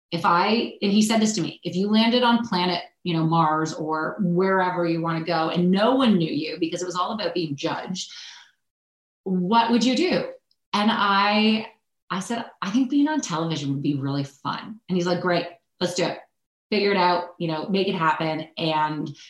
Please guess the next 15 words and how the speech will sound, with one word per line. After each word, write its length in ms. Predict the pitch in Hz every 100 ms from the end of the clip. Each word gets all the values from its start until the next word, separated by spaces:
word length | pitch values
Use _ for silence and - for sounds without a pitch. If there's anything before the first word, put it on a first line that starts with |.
| - _ _ -
that's 320 | 170 180 -
what 100 | 208
I 80 | 233
did. 360 | 180 202 - -
I 760 | 156 160 160 160 160 165 170 - _ 190
found 220 | 170 214
a 120 | 220
course 320 | 165 165 208
being 220 | 190 175
offered 520 | 160 156 165 170 175 -
at 320 | 156 156 -
Seneca, 760 | - - 160 160 175 165 160 160 -
um, 320 | 151 147 151 -
in 180 | 170 143
York, 420 | 139 202 320